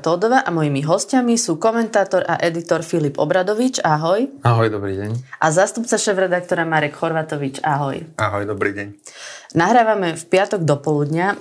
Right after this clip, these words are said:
Speaker 1: a popoludní predseda Hlasu Peter Pellegrini oficiálne oznámi, že bude kandidovať na prezidenta.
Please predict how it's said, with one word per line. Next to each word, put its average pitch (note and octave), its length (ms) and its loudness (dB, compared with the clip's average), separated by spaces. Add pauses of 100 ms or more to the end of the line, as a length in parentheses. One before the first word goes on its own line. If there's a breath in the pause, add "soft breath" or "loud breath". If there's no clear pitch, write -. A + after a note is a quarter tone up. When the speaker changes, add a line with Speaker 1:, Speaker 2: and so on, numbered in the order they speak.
Speaker 1:
a C#3 240 -2
popoludní F3 640 0
predseda F3 480 0
Hlasu D#3+ 640 0
Peter E3+ 320 2
Pellegrini D#3+ 640 0 (420 loud breath)
oficiálne F3+ 720 2
oznámi, E3 400 0
že D#3+ 160 -2
bude D3+ 160 -2
kandidovať D#3 720 0
na D3 160 0
prezidenta. C#3+ 880 0